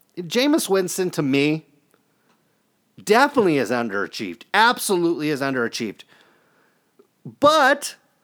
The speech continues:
has number one pick upside, and nobody cares about him. Nobody thinks he's gonna be doing anything. And we'll see.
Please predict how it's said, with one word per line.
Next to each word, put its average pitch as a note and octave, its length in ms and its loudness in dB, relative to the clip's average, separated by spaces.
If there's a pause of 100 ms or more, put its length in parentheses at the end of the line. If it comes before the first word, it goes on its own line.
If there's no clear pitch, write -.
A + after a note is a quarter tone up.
(200)
has D3+ 260 0
number D3+ 260 2
one G#3+ 180 2
pick A#3 200 0
upside, G#3+ 460 0 (680)
and C#3 640 0 (160)
nobody D#3+ 640 2
cares D#3+ 320 0
about A#2 300 2
him. C3 160 -2
Nobody D3 400 0
thinks C3+ 260 -4
he's B2+ 160 -8
gonna B2+ 240 -6
be A2 240 -6
doing A#2 380 -6
anything. G#2+ 640 -6 (1040)
And D#3 420 2 (1080)
we'll A3 260 2
see. B3 400 0